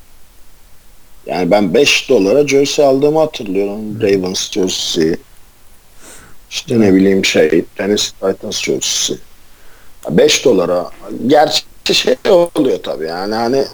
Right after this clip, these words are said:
Speaker 1: kimin benzi yılın oluyor şimdi, öyle diyeyim yani.
Speaker 2: Ee, şimdi şey var.
Speaker 1: Günümüz şeyinden örnek vereceksek
Speaker 2: Söyle, söyle.
Speaker 1: böyle
Speaker 2: Bilmiyorum
Speaker 1: ligde tutunamayan, yedek kalmış vesaire bir adamın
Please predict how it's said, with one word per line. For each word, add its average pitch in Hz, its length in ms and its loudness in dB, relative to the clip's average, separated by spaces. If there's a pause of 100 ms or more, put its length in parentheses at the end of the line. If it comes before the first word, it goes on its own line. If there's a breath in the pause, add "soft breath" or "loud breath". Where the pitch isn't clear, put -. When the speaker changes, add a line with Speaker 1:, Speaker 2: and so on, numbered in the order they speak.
(140)
Speaker 1:
kimin 170 380 4
benzi 165 260 4
yılın 175 340 4
oluyor 113 300 -4
şimdi, 87 320 -14
öyle 104 300 -6
diyeyim 78 220 -14 (100)
yani. 87 180 -14 (540)
Speaker 2:
Ee, 117 480 -4
şimdi 139 220 -6
şey 165 260 0
var. 127 100 0
Speaker 1:
Günümüz 127 340 0
şeyinden 131 640 2
örnek 139 340 2
vereceksek 135 760 2 (3750)
Speaker 2:
Söyle, 143 200 -6
söyle. 123 260 -8 (120)
Speaker 1:
böyle 123 200 0
Speaker 2:
Bilmiyorum 120 340 2
Speaker 1:
ligde 135 260 4
tutunamayan, 135 760 -4 (360)
yedek 127 280 0 (140)
kalmış 120 440 2
vesaire 135 520 4
bir 135 80 4
adamın 135 460 2